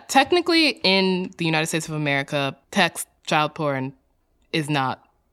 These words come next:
illegal. Because you have underage users on A O three, and so it gets into a dicey territory, or if you're writing about two underage characters.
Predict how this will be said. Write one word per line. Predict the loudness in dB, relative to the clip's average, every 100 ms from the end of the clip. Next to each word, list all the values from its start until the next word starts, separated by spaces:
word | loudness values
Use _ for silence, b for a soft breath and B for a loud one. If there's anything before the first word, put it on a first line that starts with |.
| _ -8
illegal. | -8 -8 -10 -12 -18 _ B B B B B B -2
Because | 2 4 4 2
you | 2 4
have | 4 4 4
underage | 2 2 2 0 2
users | 0 2 0 2 4
on | 4 4
A | 2 0
O | 0
three, | 0 2 2 0 0
and | 2
so | 4 2
it | 2
gets | 0 0
into | 0 2 2
a |
dicey | 4 4 4 0
territory, | 0 2 2 2 2 2 2
or | 4 4 2
if | -2
you're | -2
writing | 2 2 2 2
about | 0 -2
two | -2 -2
underage | 0 0 0 0 -2
characters. | 0 0 0 -2 -4 -4 -8 -12